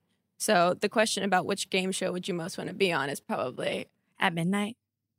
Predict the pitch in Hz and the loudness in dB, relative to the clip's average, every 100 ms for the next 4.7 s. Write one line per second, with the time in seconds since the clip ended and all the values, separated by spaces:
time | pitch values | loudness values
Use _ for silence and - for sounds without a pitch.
0 | _ _ - 311 330 262 285 339 277 254 | _ _ 2 4 4 2 0 2 4 6
1 | 302 302 311 392 403 247 214 190 - 262 | 6 6 4 6 6 6 4 -2 2 4
2 | 254 269 311 226 254 277 302 311 262 302 | 4 6 4 4 6 6 6 2 0 0
3 | 320 294 240 220 208 214 202 185 175 180 | 4 6 6 4 4 2 2 0 0 4
4 | 233 294 330 330 - - | 4 6 6 6 2 2